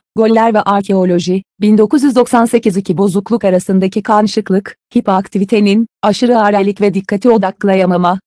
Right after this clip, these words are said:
her iki bozuklukta da görülen bir belirti olmasından kaynaklanmaktadır. Bir çalışmada, araştırmacılar hem iki uçlu bozukluk hem de D E I bir B tanısı çocuktan, yalnızca D E on sekiz tanısı alan çocuklarla akademik başarı ve bir dizi nörolojik performansı açısından karşılaştırmıştır.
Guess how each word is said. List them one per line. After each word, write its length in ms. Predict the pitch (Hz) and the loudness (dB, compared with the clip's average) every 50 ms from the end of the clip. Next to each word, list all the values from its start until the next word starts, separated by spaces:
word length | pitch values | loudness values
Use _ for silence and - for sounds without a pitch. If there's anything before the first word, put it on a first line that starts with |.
| _ _ | _ _
her 140 | - 233 233 | 0 0 0
iki 220 | 233 - 226 190 | 0 0 -2 -2
bozuklukta 640 | 180 202 196 165 202 196 - 202 202 - - 240 214 | 0 0 0 -2 -2 -4 -4 -4 -4 -2 0 0 0
da 60 | 208 | 0
görülen 500 | 208 175 190 185 190 196 202 190 196 202 | 2 2 2 2 4 4 4 4 2 2
bir 180 | 185 185 165 151 | 2 2 0 0
belirti 300 | 147 143 151 143 - 240 | 0 0 0 0 2 2
olmasından 640 | 220 196 190 185 185 175 - 196 185 185 180 180 185 | 2 2 2 2 0 0 0 0 0 0 0 0 -2
kaynaklanmaktadır. 880 | - 202 185 156 143 147 147 147 147 147 - - 151 139 143 - - _ _ _ _ _ _ - | 0 0 2 2 0 0 -2 -4 -4 -4 -4 -6 -4 -4 -6 -8 -12 _ _ _ _ _ _ 0
Bir 140 | 190 226 214 | 0 2 2
çalışmada, 680 | 196 - 202 190 190 - - 214 196 180 190 196 208 - _ _ - | 2 0 0 0 -2 -2 -2 -2 0 0 0 0 -2 -4 _ _ -2
araştırmacılar 880 | 190 196 196 190 - - - 220 220 220 226 202 208 214 220 220 233 208 | 0 0 0 -2 -2 -2 -2 0 2 2 2 2 2 0 0 0 0 0
hem 160 | 226 247 254 | 2 2 2
iki 240 | 247 - - 220 220 | 2 0 0 0 -2
uçlu 300 | 208 196 - 202 202 175 | -2 -2 -4 -4 -2 0
bozukluk 480 | 196 208 165 202 196 - 214 220 - | 0 0 0 -2 -2 -2 -4 -4 -2
hem 240 | 185 196 214 220 226 | 0 0 2 2 2
de 140 | 233 226 196 | 2 2 2
D 60 | 220 | 2
E 320 | 226 226 - - 196 190 | 0 0 0 0 2 2
I 220 | 196 202 220 226 175 | 2 2 2 2 2
bir 180 | 208 202 175 | 0 0 2
B 140 | 240 233 247 | 2 2 2
tanısı 400 | - 240 226 220 214 202 - 185 | 2 0 0 0 0 -2 -2 -4
çocuktan, 640 | - - 208 190 214 202 - - 190 180 190 208 208 _ _ - | -2 -2 -2 -2 -2 -4 -4 -2 -2 0 0 -2 -4 _ _ -2
yalnızca 520 | 220 233 247 262 254 247 226 196 226 208 | 0 2 4 4 4 2 2 2 0 0
D 60 | 214 | 0
E 380 | 214 226 - 196 196 190 196 214 | 0 0 0 0 2 2 2 2
on 180 | 233 220 233 240 | 2 2 2 0
sekiz 320 | - 233 214 - 190 180 | 0 -2 -2 -2 -2 -2
tanısı 400 | - 240 226 226 214 202 - 208 | -2 0 0 0 0 0 0 0
alan 300 | 180 170 175 170 165 170 | 0 2 2 2 2 0
çocuklarla 680 | - 254 214 190 208 196 - 202 196 208 208 202 180 | 0 0 0 0 -2 -2 0 0 2 2 2 2 0
akademik 460 | 185 180 - 240 208 220 226 247 - | 0 0 0 2 2 2 2 0 0
başarı 400 | - 220 214 - 202 190 190 190 | 0 -2 0 0 0 -2 0 0
ve 140 | 185 190 170 | -2 -2 -2
bir 160 | 226 226 214 | -2 -2 -2
dizi 240 | 185 220 190 202 226 | -2 -2 -2 0 0
nörolojik 500 | 226 214 208 202 208 202 202 - 220 - | 0 0 0 0 0 0 -2 -2 -4 -4
performansı 720 | - 208 190 196 190 214 196 190 196 190 185 190 - 254 | 0 0 0 0 0 0 0 2 2 2 0 0 0 -2
açısından 600 | 240 220 202 - 214 - - 196 196 202 196 196 | -2 -2 -2 -4 -6 -4 -2 0 0 0 0 0
karşılaştırmıştır. 1300 | - 196 185 185 175 - 202 196 185 190 190 - - 214 202 196 190 190 - - - 185 190 208 - | 0 0 0 0 0 -2 -2 -2 0 0 -2 -2 -2 0 0 0 0 -2 -4 -4 -2 -2 -2 -2 -4